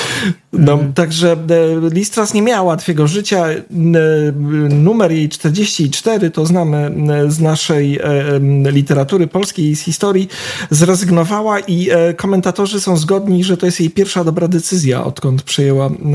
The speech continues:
Speaker 1: e, stanowisko premiera Wielkiej Brytanii. Wszyscy doceniają to, że odeszła. E, ale oczywiście, e, już są teorie spiskowe, że tak naprawdę,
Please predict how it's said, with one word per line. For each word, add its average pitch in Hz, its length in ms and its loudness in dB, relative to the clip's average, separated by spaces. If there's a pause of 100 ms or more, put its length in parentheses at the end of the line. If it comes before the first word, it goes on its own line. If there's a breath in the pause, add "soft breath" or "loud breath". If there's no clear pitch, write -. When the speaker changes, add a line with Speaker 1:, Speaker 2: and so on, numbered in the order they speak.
(140)
Speaker 1:
e, 139 40 0
stanowisko 139 580 0
premiera 160 380 2
Wielkiej 151 300 0
Brytanii. 175 420 0
Wszyscy 185 320 -2
doceniają 196 760 0
to, 156 140 -2
że 160 140 2
odeszła. 139 440 0 (540 loud breath)
E, 165 200 0
ale 226 300 0
oczywiście, 185 640 0 (160)
e, 143 220 2
już 156 240 2
są 151 320 0
teorie 165 280 0
spiskowe, 175 560 -2
że 147 160 0
tak 143 180 -4
naprawdę, 160 680 0